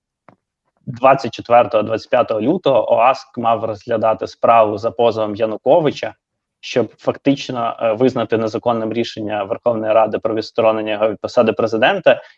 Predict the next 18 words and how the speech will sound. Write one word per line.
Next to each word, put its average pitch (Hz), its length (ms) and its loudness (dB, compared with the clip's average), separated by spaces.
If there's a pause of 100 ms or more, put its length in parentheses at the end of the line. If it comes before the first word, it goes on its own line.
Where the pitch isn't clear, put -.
І 127 60 -4
таким 127 300 0
чином, 151 460 2
е, 110 300 2
ну, 123 160 0 (120)
очевидно, 120 500 -4
що - 140 -8
Янукович 120 420 0
був 117 200 0
в - 120 -12
планах 113 360 0
Р 117 80 4
Ф - 260 2
як 113 180 -4
новий 117 320 -2
там 113 260 -8 (220)
старий 113 600 -2
президент, 127 520 -2